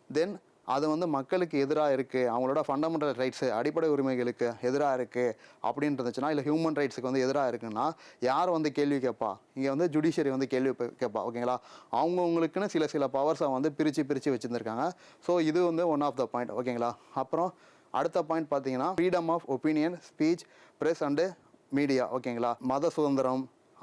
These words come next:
அவ-, அ-, அனைவருக்கும் சமமான மற்றும் பொதுவான வாக்குரிமை, கருத்து, பேச்சு, எழுத்து மற்றும் பத்திரிகை சுதந்திரம். ஓகேங்களா?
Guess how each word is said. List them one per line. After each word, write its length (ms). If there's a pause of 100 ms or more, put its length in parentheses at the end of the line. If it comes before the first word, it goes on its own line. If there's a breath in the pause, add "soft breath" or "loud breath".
அவ-, 120
அ-, 340
அனைவருக்கும் 500
சமமான 500
மற்றும் 320
பொதுவான 540
வாக்குரிமை, 600
கருத்து, 760
பேச்சு, 560
எழுத்து 340
மற்றும் 320
பத்திரிகை 380
சுதந்திரம். 440
ஓகேங்களா? 260